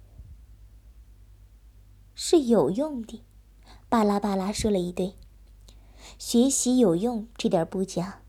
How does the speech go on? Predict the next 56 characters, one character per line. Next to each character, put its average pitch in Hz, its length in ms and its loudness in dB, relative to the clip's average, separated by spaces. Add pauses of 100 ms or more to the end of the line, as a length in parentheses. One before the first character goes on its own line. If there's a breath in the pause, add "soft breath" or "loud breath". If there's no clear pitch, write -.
(420 loud breath)
可 339 120 4
是 370 160 6
怎 262 260 -2
么 196 100 0
不 254 120 -4
教 320 200 0
教 302 120 -2
学 233 320 0
生 294 140 -4
的 277 80 -6
礼 196 240 -2
仪 208 60 2
廉 220 300 0
耻 175 320 -4
呢？ - 100 -16 (1500)
接 285 180 4
下 262 200 0
来， 196 240 -8 (640 loud breath)
带 330 160 2
队 311 120 0
老 208 200 2
师 262 200 0
表 214 280 2
扬 180 140 2
了 208 100 2
队 220 160 0
内 202 180 2
几 175 220 0
位 175 120 2
成 175 240 -4
绩 185 220 -2
优 214 180 0
异、 196 300 -4 (480 soft breath)
竞 330 220 0
赛 277 200 -2
中 269 220 -6
表 190 220 0
现 202 280 -2
突 240 280 -4
出 240 120 -2
的 220 120 -2
同 180 220 -4
学。 180 300 -2 (920)
冯 202 260 0
叔 214 200 -6
赫 247 280 0
然 175 240 0
在 180 160 -4
列， 175 260 -4 (880 soft breath)
坐 370 140 6
在 339 160 4
身 320 260 -2
旁 254 160 -2
的 277 80 -2
冯 240 280 -4
叔 277 260 -2